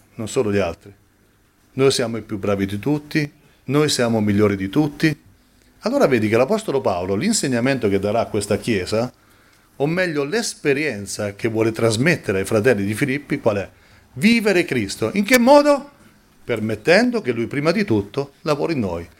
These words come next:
Perché quando noi parliamo di vivere Cristo, non dobbiamo pensare: "Allora adesso devo andare a evangelizzare là, devo parlare con quello, devo parlare con quell'altro."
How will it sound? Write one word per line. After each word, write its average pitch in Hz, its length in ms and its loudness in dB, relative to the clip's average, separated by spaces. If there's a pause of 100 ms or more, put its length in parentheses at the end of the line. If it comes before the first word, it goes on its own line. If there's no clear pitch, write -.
(180)
Perché 196 240 -2
quando 233 380 2
noi 185 200 2
parliamo 131 440 0
di 117 120 -2
vivere 131 280 -2
Cristo, 101 580 -2 (280)
non 277 160 0
dobbiamo 277 340 -2
pensare: 139 840 2
"Allora 147 320 2
adesso 170 260 4
devo 135 160 2
andare 135 180 2
a 127 40 6
evangelizzare 123 520 2
là, 180 240 2
devo 113 240 -2
parlare 117 320 0
con 170 140 -4
quello, 180 180 4
devo 131 120 0
parlare 120 280 0
con 117 140 -2
quell'altro." 98 320 0